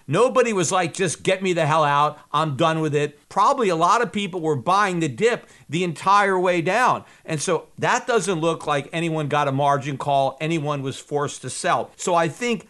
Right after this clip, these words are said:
those forced liquidations are coming, but they're gonna happen from a much lower level. And so once we are below twenty thousand, somewhere between twenty and ten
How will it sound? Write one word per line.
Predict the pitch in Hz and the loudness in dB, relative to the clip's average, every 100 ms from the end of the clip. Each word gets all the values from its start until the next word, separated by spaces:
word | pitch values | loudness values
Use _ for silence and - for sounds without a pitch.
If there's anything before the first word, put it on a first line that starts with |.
| _ | _
those | 127 196 269 247 | -2 0 0 -2
forced | - 220 226 233 - - | -8 0 2 2 -2 -8
liquidations | 160 214 196 170 202 220 180 139 | -4 -2 -2 0 0 -2 -2 -4
are | - 143 | -2 -4
coming, | - 269 320 208 135 131 - | -2 0 2 0 -4 -6 -2
but | 175 | -2
they're | 180 165 | 0 -2
gonna | 170 | -2
happen | 139 190 233 208 175 170 _ | -2 2 2 0 -4 -6 _
from | - 170 160 | -4 -2 -2
a | |
much | 160 185 180 170 | 0 -2 -2 -2
lower | 165 156 | 2 2
level. | 147 147 131 - - - | 2 0 -2 -6 -14 -10
And | 139 | -8
so | 131 151 | -2 -2
once | 135 190 269 233 | 0 0 0 -4
we | 233 208 | -4 0
are | 175 175 | 2 0
below | 139 160 156 143 | 0 0 0 -2
twenty | - 170 147 139 | -4 -6 -4 -6
thousand, | 175 185 254 220 165 156 139 _ - | -4 2 2 2 0 -4 -6 _ -12
somewhere | - 240 254 226 | -2 0 2 0
between | 175 175 - 185 151 | 0 -4 -4 -4 -4
twenty | - 196 180 151 | -2 -2 0 -4
and | 135 | -6
ten | - 240 240 170 | -6 -2 -2 -2